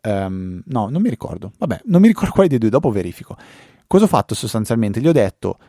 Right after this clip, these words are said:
"Questa cartella che è sul nas, tu la sincronizzi su Google Drive, ma in maniera monodirezionale", non monadirezionale, ma monodirezionale, cioè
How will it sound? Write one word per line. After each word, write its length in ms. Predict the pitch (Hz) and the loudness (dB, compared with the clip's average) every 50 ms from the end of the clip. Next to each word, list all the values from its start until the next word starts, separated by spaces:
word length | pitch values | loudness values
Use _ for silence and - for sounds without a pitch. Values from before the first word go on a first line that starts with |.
| _ | _
"Questa 300 | _ - 220 220 - 175 | _ 2 2 2 2 0
cartella 440 | - 156 139 - - 113 95 87 98 | 0 0 0 0 2 0 2 0 0
che 120 | - - | -2 -2
è 20 | 180 | -2
sul 180 | - - 104 | -2 -2 -2
nas, 480 | 98 95 85 82 - - - - 156 240 - _ _ _ _ _ _ | -2 -2 -2 -4 -6 -6 -4 -4 -4 -4 -6 _ _ _ _ _ _
tu 200 | - 254 180 123 - | 4 4 6 4 4
la 100 | - 202 | 2 0
sincronizzi 800 | 208 - 233 220 190 - 180 165 147 120 104 95 95 98 95 92 - | 4 6 6 6 6 6 4 4 4 2 0 -2 -4 -4 -6 -6 -6
su 280 | - - - 143 120 95 - _ _ _ _ _ _ _ _ _ _ _ _ | -10 -4 0 2 2 2 0 _ _ _ _ _ _ _ _ _ _ _ _
Google 340 | - 139 143 131 117 101 | 0 2 4 6 4 4
Drive, 340 | 95 98 90 82 95 101 98 - - | 4 0 -2 -2 -2 -2 -4 -4 -2
ma 220 | 175 147 180 180 | 0 0 2 2
in 100 | 170 139 | 2 2
maniera 440 | 131 139 151 165 165 170 170 165 160 - | 0 0 0 0 0 0 0 0 -2 -2
monodirezionale", 1400 | - 139 143 165 165 147 127 123 110 101 95 107 113 107 101 98 - - - - 98 95 90 90 92 92 92 - _ _ _ _ _ _ _ _ | -2 2 6 6 6 6 6 4 0 -2 -2 -2 -2 0 0 -2 -4 -6 -6 -6 -4 -4 -4 -4 -4 -6 -8 -10 _ _ _ _ _ _ _ _
non 260 | - 117 120 110 98 92 | 4 4 4 4 4 2
monadirezionale, 1040 | 104 107 107 107 104 98 98 95 92 95 104 104 98 101 104 - - 160 131 117 117 | 2 2 4 4 2 2 0 -2 -4 -4 -4 -4 -4 -4 -4 -4 -4 -2 -2 0 0
ma 80 | 110 | 0
monodirezionale, 880 | 98 101 104 104 95 92 90 95 95 92 90 - - 98 92 90 87 - | 0 0 0 0 0 0 -2 -4 -4 -6 -6 -8 -8 -6 -6 -6 -6 -8
cioè 300 | - - 147 131 107 82 | -4 0 2 2 2 0